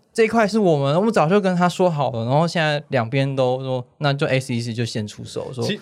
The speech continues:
Speaker 2: 其实这个说法我有看到，就是，
Speaker 1: 嗯。
Speaker 2: 呃，最近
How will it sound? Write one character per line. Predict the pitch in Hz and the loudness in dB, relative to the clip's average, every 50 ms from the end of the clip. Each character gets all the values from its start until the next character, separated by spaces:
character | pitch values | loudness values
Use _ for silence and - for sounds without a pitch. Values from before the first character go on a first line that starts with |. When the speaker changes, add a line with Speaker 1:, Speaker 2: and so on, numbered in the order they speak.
| - - - _ _ _ | -12 -20 -20 _ _ _
Speaker 2:
其 | - 208 | -10 -6
实 | 202 | -2
这 | 233 | 0
个 | 208 160 | 0 0
说 | 151 160 147 | 0 0 0
法 | 143 127 | 0 0
我 | 110 113 | 0 0
有 | 117 110 | -2 -4
看 | - - 101 101 | -4 -6 -10 -8
到， | 107 - - 120 - _ _ _ _ _ _ | -8 -10 -10 -12 -16 _ _ _ _ _ _
就 | _ - | _ -2
是， | 135 123 117 107 110 - - _ _ _ _ _ _ | -2 0 0 -2 -4 -8 -16 _ _ _ _ _ _
Speaker 1:
嗯。 | - 123 120 117 110 | -6 -6 -4 -4 -6
Speaker 2:
呃， | 110 | -8
最 | 143 - 160 156 | -8 -6 -4 -2
近 | 160 160 156 143 | 0 -2 -2 -4